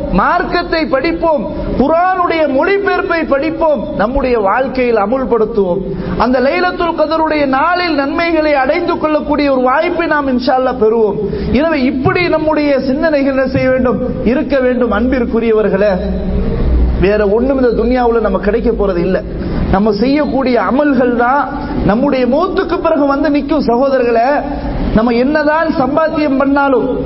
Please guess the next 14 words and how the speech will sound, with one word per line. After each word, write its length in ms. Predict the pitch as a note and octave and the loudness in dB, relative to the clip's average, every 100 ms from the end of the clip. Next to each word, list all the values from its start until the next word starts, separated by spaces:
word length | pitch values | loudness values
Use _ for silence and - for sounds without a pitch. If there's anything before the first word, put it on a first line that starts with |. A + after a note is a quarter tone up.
| - - | -4 -2
என்னதான் 500 | - C4 E4+ D#4+ E4+ | 0 0 0 2 2
நாம் 180 | F4 E4 | 2 0
சொத்துக்களை 560 | B3 D4 D4+ E4+ E4 D#4+ | 0 -2 -2 -2 0 0
சேர்த்து 380 | - D4+ E4+ F4 | 0 0 0 0
வைத்தாலும், 600 | D4+ - D#4 D#4 D4 A3+ F3+ - - - - | 0 0 0 2 2 0 -2 -4 -6 -2 0
வீடு 260 | C#4 D4 | 2 2
அப்படி 400 | G#3 A3+ D4+ D4+ | 0 0 0 0
கட்ட 280 | - C#4 C#4 D#4 | 0 0 0 0
வேண்டும், 380 | D4+ D4+ D#4+ B3 A3 | 0 0 -2 -4 -2
பிள்ளைகளை 480 | C4+ E4 D#4+ D#4 D4+ | 0 2 2 2 0
இப்படி 340 | B3+ - - D#4 | 0 0 -2 0
படிக்க 320 | C4+ D4+ E4 | -2 -2 0
வைக்க 260 | D#4+ D#4+ D#4+ | 0 0 0
வேண்டும், 340 | D#4 D#4 E4 | 0 0 -2